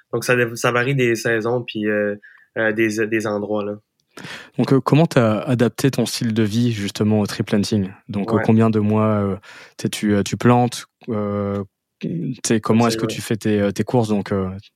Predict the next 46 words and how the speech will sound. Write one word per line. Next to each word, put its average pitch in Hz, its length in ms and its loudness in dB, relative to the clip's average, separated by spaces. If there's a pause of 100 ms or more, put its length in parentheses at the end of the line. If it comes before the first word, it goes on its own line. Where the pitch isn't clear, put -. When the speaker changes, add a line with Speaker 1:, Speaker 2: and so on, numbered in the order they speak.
(120)
Speaker 2:
ça, 101 260 -6
Speaker 1:
Ouais. 101 60 -2
Speaker 2:
ça 117 140 2
ressemble 120 240 0
à 117 60 2
quoi 127 160 4
ton 117 140 0
emploi 107 220 0
du 101 100 0
temps ? 104 180 -2 (600)
Speaker 1:
Ça 131 140 2
a 127 60 4
commencé, 139 480 2
j'étais 139 200 0
aux 135 100 4
études, 147 420 0
là, 120 460 0
à, 107 100 -8
je - 120 -10
faisais 123 200 0
une 127 80 0
technique 135 320 0
en 123 100 0
comptabilité, 120 720 -2
euh, 110 500 0
au 123 80 -2
cégep. 120 420 0 (300)
Euh, 113 360 0
donc, 117 260 0
j'ai 113 120 -4
commencé 120 340 0
à 127 40 0
travailler 120 400 0
juste 123 220 -4
les 113 200 2
mois 117 180 2
d'été. 120 460 -2 (500)
Euh, 113 560 2
mais 113 280 0
aussitôt 117 260 -2
que 135 60 0
j'ai 123 100 0
terminé 123 280 0
ma 120 120 0
technique, 120 540 -2
euh, 110 240 0